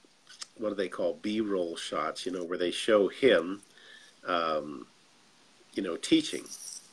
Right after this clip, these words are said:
Uh, and he had a unique way of speaking,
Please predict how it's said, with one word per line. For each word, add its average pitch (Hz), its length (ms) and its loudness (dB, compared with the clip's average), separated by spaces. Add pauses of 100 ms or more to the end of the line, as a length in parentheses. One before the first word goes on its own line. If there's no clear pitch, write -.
(460)
Uh, 87 380 -2 (240)
and 87 440 -2 (140)
he 113 240 -2
had 113 220 4
a 104 60 2
unique 107 480 4
way 117 220 8
of - 160 -2
speaking, 87 680 -2